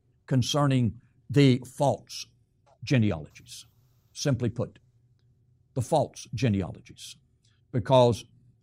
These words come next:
they did not prove the messiahship of Jesus Christ,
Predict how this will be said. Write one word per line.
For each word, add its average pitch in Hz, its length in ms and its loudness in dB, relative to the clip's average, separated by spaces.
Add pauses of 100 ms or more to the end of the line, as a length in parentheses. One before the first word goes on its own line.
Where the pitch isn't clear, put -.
they 143 200 4
did 156 240 2
not 160 220 -2
prove 135 520 0 (440)
the 127 80 2
messiahship 113 840 -2
of 104 80 -4
Jesus 104 360 -4
Christ, - 480 -12